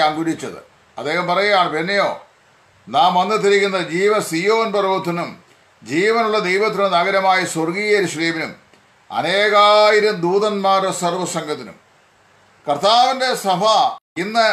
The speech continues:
ആയിരിക്കുന്ന സ്ഥലം എന്ന് പറയുന്നത് അനേകായിരം ദൂതന്മാരുടെ സംഘത്തിന്, സംഘത്തിന് നടുവിലാണ്. ഏ, അതല്ലേ ദൂതസംഘമാകവേ എന്നെ എതിരേൽക്കുവാൻ സദാ സന്നദ്ധരായി നിന്നിടുന്നേ എന്ന് പാട്ടുകാരൻ പാടിയത്.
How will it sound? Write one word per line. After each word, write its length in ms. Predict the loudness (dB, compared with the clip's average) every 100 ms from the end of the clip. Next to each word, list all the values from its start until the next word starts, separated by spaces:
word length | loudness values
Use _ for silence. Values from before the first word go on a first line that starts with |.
| -2 -10 _ -18 -16 -14 -6 -2
ആയിരിക്കുന്ന 440 | 0 -2 -4 -6 -6
സ്ഥലം 240 | -2 -2 -2
എന്ന് 100 | -2 -4
പറയുന്നത് 420 | -4 -4 -6 -6 -10 _ _ _ _ -6 -2
അനേകായിരം 840 | 0 0 2 4 4 4 2 -2 -2 -2
ദൂതന്മാരുടെ 800 | 0 2 0 0 0 2 2 -2 -2
സംഘത്തിന്, 560 | -2 0 -2 -2 -4 -4 -4
സംഘത്തിന് 460 | -4 -2 -2 -2 -2
നടുവിലാണ്. 500 | -2 0 0 0 -2 -12 _ _ _ _ _ _ _
ഏ, 140 | -6 -6 -6 -14 _ _ _ _ -4
അതല്ലേ 280 | 0 2 2 0
ദൂതസംഘമാകവേ 1300 | 0 2 0 -2 -2 -2 0 2 4 2 2 0 0 0 -2
എന്നെ 200 | -2 -4 -2
എതിരേൽക്കുവാൻ 680 | -4 -6 -6 -4 0 2 0 -4 _ _ _ _ -4
സദാ 280 | 0 2 0 -2
സന്നദ്ധരായി 680 | -4 -2 -2 0 2 2 0
നിന്നിടുന്നേ 500 | -4 -6 -6 -6 -4 -6 -6
എന്ന് 120 | -6 -2
പാട്ടുകാരൻ 380 | -2 0 -4 -2
പാടിയത്. 320 | -4 -4 -6